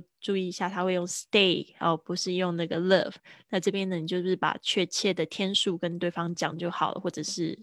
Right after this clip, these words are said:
周数，哦，two weeks，nine days，或者是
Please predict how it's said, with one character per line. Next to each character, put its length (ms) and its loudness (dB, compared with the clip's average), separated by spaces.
周 280 0
数， 440 -2
哦， 200 0
two 260 2
weeks，nine 1200 -2
days， 500 2
或 100 -2
者 140 -6
是 340 -4